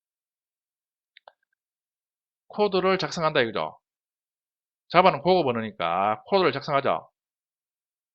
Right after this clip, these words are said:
근데 이 코드를 바로 씨피유가 실행하면 실행이 안 되죠. 자바는 고급 언어니까. 그러니까 이거를 컴파일링을 하죠.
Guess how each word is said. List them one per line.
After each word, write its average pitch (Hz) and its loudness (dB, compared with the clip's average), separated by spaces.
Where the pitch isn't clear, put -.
근데 208 0
이 214 -2
코드를 202 4
바로 156 2
씨피유가 180 0
실행하면 175 -6
실행이 240 2
안 117 2
되죠. 131 2
자바는 151 2
고급 160 -4
언어니까. 110 -6
그러니까 196 0
이거를 156 -2
컴파일링을 190 0
하죠. 135 -2